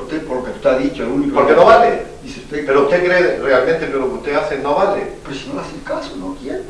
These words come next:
Speaker 1: no quiere. Y ha hecho batallado, batalla, parece que va a triunfar y no acaba, no acaba de gustar aquello al público, no, no, no, no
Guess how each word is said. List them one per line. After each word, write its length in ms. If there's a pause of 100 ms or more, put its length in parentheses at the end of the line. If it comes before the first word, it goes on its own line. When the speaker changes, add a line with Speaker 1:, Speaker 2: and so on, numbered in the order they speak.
Speaker 1:
no 220
quiere. 260
Y 240
ha 80
hecho 80
batallado, 560
batalla, 240
parece 240
que 80
va 160
a 80
triunfar 400
y 160
no 160
acaba, 320
no 240
acaba 240
de 80
gustar 320
aquello 320
al 160
público, 320
no, 160
no, 160
no, 160
no 200